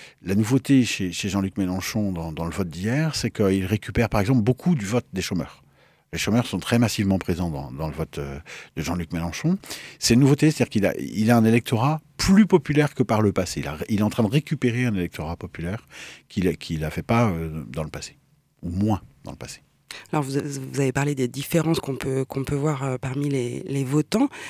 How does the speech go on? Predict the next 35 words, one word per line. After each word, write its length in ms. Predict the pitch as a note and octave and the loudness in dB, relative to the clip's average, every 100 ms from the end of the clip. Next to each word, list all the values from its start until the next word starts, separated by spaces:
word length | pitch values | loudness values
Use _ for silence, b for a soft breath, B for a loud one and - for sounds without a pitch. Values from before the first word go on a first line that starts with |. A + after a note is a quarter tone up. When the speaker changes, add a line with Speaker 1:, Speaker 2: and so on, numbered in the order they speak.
| B B _ | B B _
Speaker 2:
Si 260 | - - | -20 -2
on 100 | E3+ | 0
pouvait 260 | F3 E3 F#3+ | 0 6 6
parler 220 | E3+ E3 | 8 6
maintenant 280 | E3 - E3+ | 6 6 4
du 140 | C#3+ | 4
niveau 280 | C#3 C#3 G3 | 2 6 6
plus 240 | - - G3 | 6 4 8
local, 340 | F3 E3 D#3 C3+ | 8 8 4 0
puisqu'on 520 | - - - G1+ - | -4 -6 -6 -6 -4
est 160 | C2 - | -4 -6
ici 300 | B2+ - A#2+ | -6 -6 -4
à 100 | A2 | -2
Nantes, 400 | C3 G3+ G3 C#3+ | 2 2 2 -4
donc 200 | A#2+ - | -6 -4
en 140 | A2 | -6
Loire-Atlantique, 840 | A2+ D#3 B2 - C3+ - B3 - B B B B - | 0 0 0 -2 -4 -4 -6 -6 B B B B 0
euh, 680 | D3+ C3+ C3+ C3 - - - - - _ | 4 4 2 0 0 0 -2 -6 -12 _
du 160 | D#3+ E3 | -6 -4
coup, 360 | - F3+ F3 | -2 4 4
j'ai 140 | C#3 D3+ | 4 2
l'impression 520 | D3+ - D#3+ - D#3+ | 0 0 -2 0 -4
que, 220 | - F#3 - - | 2 2 4 2
euh, 380 | C#3+ C3+ D3 - | 0 0 0 6
Emmanuel 340 | F3+ E3 D3+ | 8 8 6
Macron 240 | D3+ - D3 | 2 -2 -4
a 40 | |
fait 140 | - | -4
trente-deux 460 | C#3 - G#3 F#3 D#3+ | -4 2 4 6 2
pour 240 | - C#3+ | -2 -6
cent, 280 | - G#3+ C4 B B B - | 0 4 4 B B B -4
Mélenchon 680 | E3 E3 E3 D#3 - D#3 D3 | 4 6 6 4 0 0 0
vingt-trois 460 | C3+ F3+ E3+ E3 | 2 2 2 2
et 80 | D3+ | 2
demi 400 | C#3+ F3 G#3+ B3 | 4 4 6 4